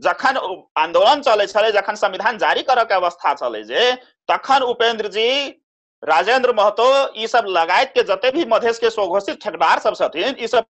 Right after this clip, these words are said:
पूरा मधेश में घूम के कहने रहथिन कि संविधाने हमरा मान्य नहीं है,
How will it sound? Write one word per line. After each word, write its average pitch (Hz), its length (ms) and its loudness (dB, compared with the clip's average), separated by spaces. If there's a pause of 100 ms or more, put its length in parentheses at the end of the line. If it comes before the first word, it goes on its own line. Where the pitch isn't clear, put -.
पूरा 214 260 2
मधेश 180 360 0
में 277 140 0
घूम 240 160 0
के 226 100 2
कहने 202 280 0
रहथिन 180 300 0
कि 240 100 -10
संविधाने 220 600 0
हमरा 262 260 4
मान्य 220 320 0
नहीं 147 200 -4
है, 98 100 -8